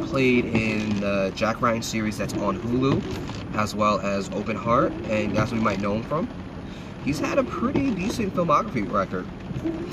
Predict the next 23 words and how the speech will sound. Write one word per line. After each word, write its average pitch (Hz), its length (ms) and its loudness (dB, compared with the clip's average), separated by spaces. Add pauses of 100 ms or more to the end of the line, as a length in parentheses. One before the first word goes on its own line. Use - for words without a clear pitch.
(760)
Um, 120 640 8 (420)
yeah, 175 180 2
Saving 131 400 2
Hope, 135 280 2
Watch 110 300 4
Dogs 123 280 2
two, 127 240 2
which 113 220 -2
he 117 140 4
actually 110 240 0
voiced, 104 360 -4
he 107 100 -4
did 110 120 2
a 104 60 -2
voice, 98 400 -2
uh, 98 200 4
for 98 120 -2
different 95 280 -4
things 98 180 -2
on 92 120 2
there 92 120 -2
as 87 100 -6
well. 95 240 0